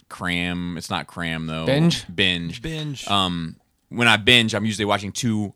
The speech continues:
Speaker 1: maybe three episodes a night.
Speaker 2: Yeah.
Speaker 1: And, uh, when that happens, like,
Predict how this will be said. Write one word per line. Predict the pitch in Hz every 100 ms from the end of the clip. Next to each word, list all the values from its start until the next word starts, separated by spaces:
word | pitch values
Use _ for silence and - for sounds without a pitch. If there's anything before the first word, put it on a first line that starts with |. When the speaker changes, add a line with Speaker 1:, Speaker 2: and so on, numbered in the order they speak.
| -
Speaker 1:
maybe | 87 85 85 87 101 98 107
three | 107 110 110 113
episodes | 110 110 110 117 117 113
a |
night. | 117 120 123 -
Speaker 2:
Yeah. | 143 110 - _
Speaker 1:
And, | 107 101 98 95 92 87 85 - _
uh, | 95 95 90 90 87 82 82
when | - 95 92
that | 98
happens, | - 101 98 95 87 85 - _ _ _ _ _
like, | 107 90 80